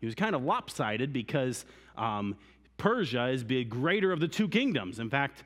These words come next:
the two kingdoms merged, but Persia was the conqueror of Media, but yet they continued.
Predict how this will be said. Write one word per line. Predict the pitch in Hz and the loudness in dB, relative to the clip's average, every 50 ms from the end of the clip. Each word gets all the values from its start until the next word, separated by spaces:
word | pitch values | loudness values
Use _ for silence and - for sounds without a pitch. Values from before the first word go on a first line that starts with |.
| - - - | -20 -8 -8
the | 127 | -4
two | - - 175 | 0 0 0
kingdoms | - - 180 175 156 151 135 123 | 2 2 2 2 2 0 0 0
merged, | 127 143 196 233 190 131 120 123 135 131 127 | 2 2 2 2 2 0 -2 -2 -4 -6 -4
but | 120 120 101 | -4 -4 -4
Persia | - - 180 196 175 131 127 123 | -2 -2 0 0 0 0 -2 -2
was | 117 127 120 113 101 | 0 -2 -2 -2 -4
the | 123 | -6
conqueror | - - 160 151 156 - - 151 143 151 | -4 -4 -2 -2 -4 -4 -4 -2 -2 0
of | 165 165 | 0 2
Media, | 190 233 285 254 165 135 113 92 - - - - - - - | 2 2 2 2 2 0 0 -2 -4 -10 -20 -20 -20 -16 -12
but | - 104 | -6 -6
yet | 107 110 - | -6 -4 -2
they | 117 107 | -4 -4
continued. | - - 98 - - 131 127 120 107 90 | -4 -6 -10 -6 -4 -2 -2 -2 -4 -6